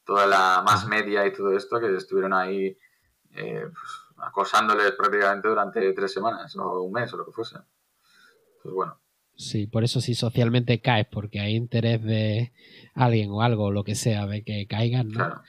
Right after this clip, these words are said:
Speaker 2: Es decir, la, la transparencia es transpa-, tan transparente que en un momento dado también puedes jugar
Speaker 1: Sí, sí, sí.
Speaker 2: en, en, en intereses, ¿no? Tú estás desarrollando cosas entonces en,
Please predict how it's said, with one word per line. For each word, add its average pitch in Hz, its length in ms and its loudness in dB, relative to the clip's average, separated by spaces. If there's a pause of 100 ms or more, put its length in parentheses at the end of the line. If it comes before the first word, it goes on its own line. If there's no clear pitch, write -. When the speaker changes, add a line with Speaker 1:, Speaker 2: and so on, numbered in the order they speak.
(360)
Speaker 2:
Es 139 100 2
decir, 127 160 0
la, 113 220 -2
la 120 100 -4
transparencia 127 640 4
es 135 60 4
transpa-, - 360 0
tan 143 200 -2
transparente 135 540 2
que 135 60 2
en 123 60 0
un 120 80 2
momento 123 260 0
dado 120 140 2
también 113 300 0
puedes 107 220 2
jugar 92 420 -2
Speaker 1:
Sí, - 160 -14
sí, - 80 -14
sí. - 60 -10 (720)
Speaker 2:
en, 117 360 0
en, 110 300 -6
en 113 180 -4
intereses, 107 600 0
¿no? 95 160 -12 (420)
Tú 131 80 6
estás 165 320 6
desarrollando 143 640 4
cosas 139 220 -2
entonces 139 580 -4
en, 113 640 -2